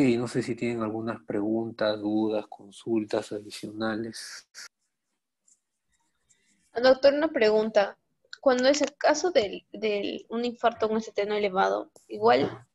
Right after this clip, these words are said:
Speaker 2: este, me parece que se planeaba la angiografía, pero temprano, o sea, a las dos horas, luego entre veinticuatro horas, intermedio y tardío.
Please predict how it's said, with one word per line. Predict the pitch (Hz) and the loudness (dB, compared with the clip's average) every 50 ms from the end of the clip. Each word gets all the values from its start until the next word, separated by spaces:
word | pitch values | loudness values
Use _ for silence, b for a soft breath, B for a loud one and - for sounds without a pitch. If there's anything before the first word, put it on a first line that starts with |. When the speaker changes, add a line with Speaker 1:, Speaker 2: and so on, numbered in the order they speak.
| _ _ | _ _
Speaker 2:
este, | 226 220 - - 233 208 208 | -4 -4 -4 -4 -6 -6 -4
me | - 208 202 | -4 -6 0
parece | - 208 220 226 - 247 247 | 0 0 0 0 -2 -6 -4
que | - 220 214 214 | -2 -2 -2 -2
se | 214 - 226 214 | -2 -4 -4 -6
planeaba | - - 208 208 208 214 220 226 226 226 233 233 233 233 233 233 - b b b b _ _ _ _ - | -2 0 0 0 0 0 0 0 2 4 4 2 2 2 -2 -4 -8 b b b b _ _ _ _ -4
la | - 208 214 208 | 2 2 4 4
angiografía, | 208 202 - 220 202 196 196 196 196 - - 240 226 220 220 220 220 220 - - | 2 2 0 0 2 2 2 0 0 0 0 2 4 6 6 6 4 2 0 0
pero | 208 196 196 190 190 185 190 - - _ _ _ _ _ | 2 4 4 4 4 2 0 -4 -8 _ _ _ _ _
temprano, | 208 202 202 190 220 220 220 226 226 226 226 226 226 240 254 320 339 - _ _ _ _ _ _ _ _ _ _ B B B B _ _ _ | -2 -2 0 2 2 4 4 6 4 2 0 0 -2 -2 -2 -4 -6 -10 _ _ _ _ _ _ _ _ _ _ B B B B _ _ _
o | - | -12
sea, | - - 226 208 | 0 2 4 4
a | 190 - - 202 208 | 4 2 2 2 4
las | 208 214 220 214 | 4 4 4 4
dos | 233 233 233 233 | 2 2 4 4
horas, | 262 254 254 247 247 - 311 311 - - - | 4 4 4 4 4 2 2 0 -4 -4 0
luego | 226 214 220 220 | 2 2 2 2
entre | 220 220 214 202 | 2 2 0 0
veinticuatro | 196 202 196 202 - 208 208 208 - 214 | 0 -2 -4 -2 -2 -2 -2 0 0 0
horas, | 208 214 214 226 220 - - _ _ _ _ _ _ _ _ _ _ _ _ _ _ _ _ _ | 2 2 0 0 -2 -6 -16 _ _ _ _ _ _ _ _ _ _ _ _ _ _ _ _ _
intermedio | - 226 214 208 214 214 220 220 233 247 240 | 2 2 2 4 4 2 2 2 2 2 2
y | 240 226 | 0 2
tardío. | - 208 196 196 196 208 214 208 202 196 202 202 - | 2 0 0 0 -2 -2 -4 -4 -4 -6 -8 -12 -14